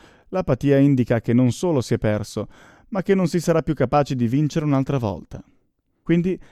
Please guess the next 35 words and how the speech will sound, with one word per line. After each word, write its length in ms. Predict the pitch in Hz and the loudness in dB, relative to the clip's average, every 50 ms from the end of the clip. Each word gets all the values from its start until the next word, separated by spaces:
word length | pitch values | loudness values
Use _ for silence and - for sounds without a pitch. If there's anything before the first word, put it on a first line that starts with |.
| _ _ - | _ _ -4
abbiamo 360 | - 131 135 165 185 185 180 | -2 0 2 2 2 2 2
questa 280 | - 170 151 - 170 156 | 0 -2 -2 -2 -4 -4
cosa. 400 | - 110 101 104 101 107 98 - _ _ _ _ - _ _ _ | -4 -4 -6 -6 -6 -8 -10 -12 _ _ _ _ -20 _ _ _
Lo 100 | - 233 | -10 -6
sapevamo 440 | 202 - 196 - 156 139 156 156 147 | -4 -2 2 4 4 6 6 6 4
da 100 | 120 117 | 2 2
tempo, 480 | - 170 170 151 117 107 - 110 101 - - - _ _ - - - | 2 2 2 2 2 0 0 -4 -4 -6 -10 -20 _ _ -14 -2 2
perciò 440 | - 160 156 - - 220 226 - _ _ _ | 2 2 2 2 0 0 0 0 _ _ _
ci 140 | - - 165 | -6 -4 -2
addentreremo 640 | 147 135 170 180 165 - 151 139 139 170 190 196 196 | 0 0 0 0 0 2 2 2 2 2 2 2 2
in 80 | 180 | 2
un 100 | 156 143 | 2 2
secondario 640 | - - 147 - 147 139 135 123 143 160 170 180 170 | 0 0 -2 -2 0 2 2 4 2 2 2 0 0
esattamente 560 | 139 151 - - 120 117 131 151 160 - 170 | -2 -4 -4 0 2 2 2 2 2 0 -4
in 60 | 156 | -4
quella 200 | 131 139 139 143 | -2 0 0 2
misura. 480 | 147 147 143 123 113 101 98 107 113 117 _ _ _ _ _ _ _ - - - - - _ _ - | 2 0 0 -2 -4 -6 -6 -8 -12 -16 _ _ _ _ _ _ _ -20 -20 -20 -20 -20 _ _ 0
Innanzitutto, 760 | - 214 214 196 - - 143 - 113 104 - - 107 110 - - - _ _ _ - | 2 2 4 4 2 0 0 -2 -2 -4 -2 -2 -2 -2 -2 -6 -16 _ _ _ -4
questo 280 | - 247 233 - 233 180 | 0 0 0 0 0 0
tizio 500 | - 131 113 - - - 113 113 - _ _ _ | 0 0 0 0 0 -2 -2 -2 -2 _ _ _
possiede 420 | - 175 165 - - 254 233 214 | -2 -2 -2 0 0 2 2 2
qualcosa 460 | - 135 123 - - 147 151 147 135 | 4 2 2 2 2 2 2 4 4
nel 160 | 131 123 113 - | 2 2 2 4
tempo 280 | - 131 123 117 120 | 2 2 2 2 0
presente? 640 | - 120 110 110 139 117 110 117 - 143 156 170 - _ _ _ _ _ _ _ - | 0 0 0 2 2 2 0 0 0 -2 -2 -4 -6 _ _ _ _ _ _ _ -4
Qualcosa 440 | - 208 208 - 240 214 151 123 156 | 0 0 0 2 4 4 4 4 4
è 60 | 202 | 2
suo? 520 | 196 - - 135 117 110 120 160 190 - _ _ _ _ _ _ _ _ _ _ _ _ _ _ | 2 0 0 0 2 2 2 0 -2 -6 _ _ _ _ _ _ _ _ _ _ _ _ _ _
E 80 | - 226 | 0 2
lui 180 | 247 254 - - | 2 0 0 -4
si 180 | - - - 214 | -8 -2 2 4
muoverà 440 | 214 214 196 214 190 196 214 - _ _ _ - | 4 4 4 4 4 4 2 0 _ _ _ -4
come 200 | - 196 190 196 | 0 2 4 4
a 40 | 190 | 4
tentoni. 640 | - 190 190 175 156 - 110 104 104 107 107 - | 2 2 2 2 2 2 0 2 2 0 -2 -4